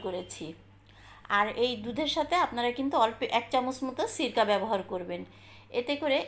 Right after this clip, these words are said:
এই ক্রিম চিজটার টেস্ট কিন্তু অসাধারণ হয়। আর এই ক্রিম চিজটা দিয়ে আমার একটা কুনাফার রেসিপি আ-,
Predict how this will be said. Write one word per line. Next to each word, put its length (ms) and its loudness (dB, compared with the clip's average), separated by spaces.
এই 140 -2
ক্রিম 300 -6
চিজটার 420 -2
টেস্ট 340 2
কিন্তু 220 -4
অসাধারণ 600 0
হয়। 200 -2
আর 120 -6
এই 180 -6
ক্রিম 260 4
চিজটা 360 0
দিয়ে 220 0
আমার 300 2
একটা 260 0
কুনাফার 480 0
রেসিপি 460 0
আ-, 220 0